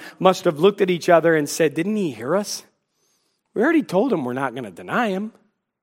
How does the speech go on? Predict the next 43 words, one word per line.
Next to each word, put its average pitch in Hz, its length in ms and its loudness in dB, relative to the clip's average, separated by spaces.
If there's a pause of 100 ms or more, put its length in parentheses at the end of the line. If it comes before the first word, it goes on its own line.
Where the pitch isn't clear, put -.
(420)
Didn't 269 180 6
he 254 120 6
hear 165 260 4
us? 381 160 -2
We 220 120 4
already 370 240 4
told 320 360 2
him 277 260 -2 (320)
we're 233 160 6
gonna 254 160 6
go 214 320 6
with 277 160 2
him 247 100 6
all 262 200 8
the 285 80 4
way 285 160 4
to 269 80 4
the 214 120 2
finish 254 460 0
line. 175 200 4
Though 214 120 10
everybody 302 540 6
else 262 260 6
walk 240 240 6
away, 226 360 6 (280)
we 302 240 8
won't. 254 560 6
Didn't 302 280 4
he 262 120 4
hear 269 340 6
us?" 202 180 6
And 190 140 0
they 190 120 4
go 175 160 4
back 208 580 4 (440)
to 185 100 2
sleep. 151 560 -6 (1300)
It's - 140 -14
interesting 202 680 4
to 170 140 -2
me 175 240 6
that 156 240 0
Jesus 156 800 0